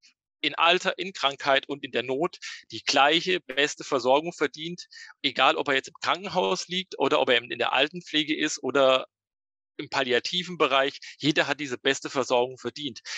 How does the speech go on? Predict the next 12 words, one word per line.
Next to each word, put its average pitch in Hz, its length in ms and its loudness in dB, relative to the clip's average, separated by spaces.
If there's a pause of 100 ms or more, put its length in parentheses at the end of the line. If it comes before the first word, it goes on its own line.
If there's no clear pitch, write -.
(140)
Und 123 180 -10
jeder 151 320 2
hat 156 140 -2
auch 147 180 -2 (100)
diesen 120 200 -10
Anspruch 147 500 -2
darauf, 160 400 2 (440)
ähm, 139 460 0 (440)
dass, - 340 -6 (800)
dass 151 140 0
es - 80 -8
auch 151 260 0